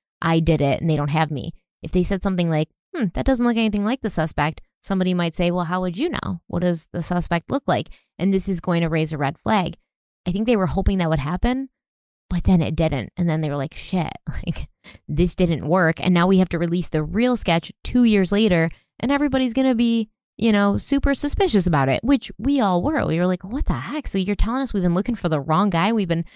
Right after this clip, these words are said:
comparing, like, this sketch to, to potential suspects for two years, and it's not even the person?"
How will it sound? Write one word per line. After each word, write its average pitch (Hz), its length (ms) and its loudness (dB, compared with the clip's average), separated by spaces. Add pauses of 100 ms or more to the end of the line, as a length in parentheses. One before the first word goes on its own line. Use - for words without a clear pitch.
(240)
comparing, 190 520 2
like, 175 220 0
this 170 180 2
sketch - 460 -2
to, 135 220 0 (460)
to 175 120 0
potential 170 640 0
suspects 208 580 -2
for 190 120 -2
two 262 380 2
years, 233 440 2
and 233 80 0
it's 196 100 -2
not 208 160 0
even 202 160 0
the 185 80 0
person?" 311 540 -2